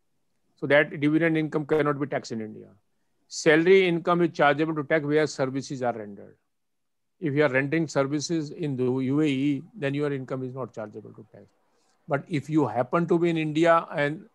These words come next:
that, for that there is another wisdom, uh, gu-, guidance available. If you are in India and traveling and your stay in India is less than one eighty-three days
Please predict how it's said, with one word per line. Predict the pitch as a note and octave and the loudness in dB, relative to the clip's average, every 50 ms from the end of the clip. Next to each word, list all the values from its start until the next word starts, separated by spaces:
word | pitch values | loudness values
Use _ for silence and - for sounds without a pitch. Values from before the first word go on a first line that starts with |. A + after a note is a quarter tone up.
| _ F#3+ D3 | _ -8 -4
that, | C#3+ C#3 C#3 - | -2 -2 -2 0
for | D3+ D3 | -2 -2
that | B2 A#2+ D3 D3+ D#3+ D3 C3+ | 0 2 2 2 2 2 0
there | D3+ D3 | -2 -2
is | D3 C#3+ - - - | -2 -4 -8 -8 -6
another | D3+ C#3 D3+ D#3 E3+ D#3 | -4 -2 -2 0 -2 -2
wisdom, | C#3 C#3 B2+ B2 B2 D#3 D#3 D#3+ | -2 -4 -4 -2 -2 0 0 2
uh, | C#3+ C3+ C3+ C3 | 2 2 0 0
gu-, | B2 C#3 D3 C3+ | -4 -8 -8 -4
guidance | B2 B2+ C3+ C#3 D#3 D3+ C#3 | 0 0 2 2 2 0 0
available. | C#3 B2+ B2 B2 B2+ C3+ C3 C3 B2 A#2+ B2+ _ _ _ _ _ _ _ _ _ _ _ _ _ _ | -2 -4 -4 -4 -4 -2 -2 -4 -4 -6 -8 _ _ _ _ _ _ _ _ _ _ _ _ _ _
If | F3 E3+ D3+ - - F#3+ | -2 -2 -2 -2 -4 -4
you | F#3 F#3+ G3 G3+ G#3 G#3 - - - | -2 0 2 2 0 0 -2 -4 -2
are | - C#3 C#3+ D#3 E3+ F#3 F#3+ - - | 2 4 6 6 6 6 4 2 -2
in | F3+ E3+ F3 F3+ | -2 -2 -2 -2
India | F3+ F#3+ F3 D#3 D3 C#3+ C#3+ D#3+ F3 F3+ | -4 -4 -4 -4 -2 -2 0 2 2 2
and | F3+ F3 E3+ F3 | 2 2 0 0
traveling | D#3 C#3 C#3 C3+ D3+ D#3+ E3+ F3+ F#3 F#3 - - _ _ _ _ _ _ - | 0 0 0 0 0 -2 0 0 -2 -2 -6 -12 _ _ _ _ _ _ -6
and | - D#3+ D#3+ E3+ F3+ F3+ F3 | 0 2 2 4 2 2 2
your | D#3 E3 E3+ F3+ D3+ | 2 2 2 2 2
stay | - - - - E3+ F3+ F#3+ | 0 0 0 2 2 4 4
in | F#3+ - F3 D#3+ E3 E3 | 2 2 0 -2 -2 -2
India | D#3+ D3+ D3+ D3 D#3+ E3 E3 | -2 -4 -2 0 0 2 2
is | E3 E3 D3+ | 2 2 0
less | C#3 C#3 C#3+ C#3+ B2+ | 0 0 0 0 0
than | D3+ D#3+ D#3+ D#3 C#3+ | 0 0 0 0 0
one | C#3+ D3 D3 | -2 0 0
eighty-three | D3 C#3+ C3+ - C3+ - C3+ C#3 C3+ | -2 -4 -4 -6 -10 -8 -6 -6 -6
days | B2 A#2+ C3 C3+ C3 B2+ A#2+ - - - | -4 -2 0 0 0 0 -2 -4 -10 -16